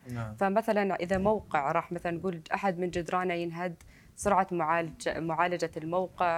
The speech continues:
Speaker 2: على الأقل أعمال بسيطة عشان نحافظ عليه.
Speaker 1: مم.
Speaker 2: آه، المواقع اللي تكون عندك مثلا حتى على النقوش، النقوش ال-،
Speaker 1: مم.
Speaker 2: القديمة، تلقى ناس لسه قاعدة تشخمط فوقها.
Speaker 1: صحيح.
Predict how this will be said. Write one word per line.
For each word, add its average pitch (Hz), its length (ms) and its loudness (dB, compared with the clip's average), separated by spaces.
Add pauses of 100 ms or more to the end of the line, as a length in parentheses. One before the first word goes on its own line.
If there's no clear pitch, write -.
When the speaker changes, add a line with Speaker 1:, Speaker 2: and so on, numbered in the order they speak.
(400)
Speaker 2:
على 165 140 2
الأقل 165 360 0
أعمال 170 340 2
بسيطة 170 440 0
عشان 156 480 -4
نحافظ 175 460 -2
عليه. 165 400 -2 (160)
Speaker 1:
مم. 120 220 -8 (220)
Speaker 2:
آه، 160 520 2
المواقع 185 580 4
اللي 170 180 0
تكون 196 260 0
عندك 185 280 0
مثلا 190 260 -2
حتى - 280 -2
على 175 200 0
النقوش، 170 480 -4
النقوش 170 540 -2
ال-، 160 180 -6
Speaker 1:
مم. 143 400 -8
Speaker 2:
القديمة، 202 560 -2 (300)
تلقى 208 260 4
ناس 208 260 2
لسه 196 200 2
قاعدة 170 240 2
تشخمط 185 460 -8
فوقها. - 500 -6
Speaker 1:
صحيح. 127 420 -2